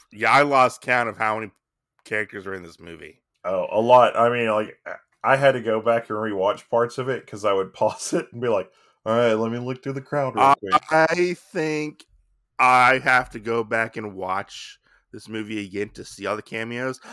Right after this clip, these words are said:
Speaker 1: I saw Ash Ketchum in the movie. Or somebody dressed up as Ash Ketchum at one
Speaker 2: Yeah,
Speaker 1: point.
Speaker 2: the, the background.
Speaker 1: And there was somebody dressed up as Sailor Moon at one point in a
Speaker 2: I saw that
Speaker 1: background.
Speaker 2: too.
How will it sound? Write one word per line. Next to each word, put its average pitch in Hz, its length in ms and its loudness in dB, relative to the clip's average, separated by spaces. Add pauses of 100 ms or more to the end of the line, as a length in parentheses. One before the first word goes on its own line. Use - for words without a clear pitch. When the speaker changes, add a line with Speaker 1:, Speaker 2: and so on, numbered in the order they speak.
(100)
Speaker 1:
I - 80 0
saw - 220 -2
Ash 147 240 4
Ketchum 139 480 -2
in 120 80 -8
the 107 60 -10
movie. 107 460 -8 (1300)
Or 123 60 -8
somebody 127 400 -2
dressed 120 280 -4
up 120 140 -4
as 104 80 -8
Ash 104 220 -2
Ketchum 104 400 -6
at 98 80 -14
one 92 100 -12
Speaker 2:
Yeah, 120 240 2
Speaker 1:
point. 107 60 -6 (260)
Speaker 2:
the, 113 140 -8
the - 20 -6
background. 127 680 -2 (440)
Speaker 1:
And 123 100 -6
there 139 80 2
was 151 140 0
somebody 143 240 -4
dressed 131 220 -12
up 123 60 -10
as 110 120 -6
Sailor 113 300 -4
Moon 107 420 -10 (220)
at 98 160 -10
one 98 120 -8
point 101 360 -10
in 101 80 -10
a 92 140 -12
Speaker 2:
I 90 140 -2
saw - 180 -8
that 104 40 -2
Speaker 1:
background. 98 200 -4
Speaker 2:
too. 90 300 -8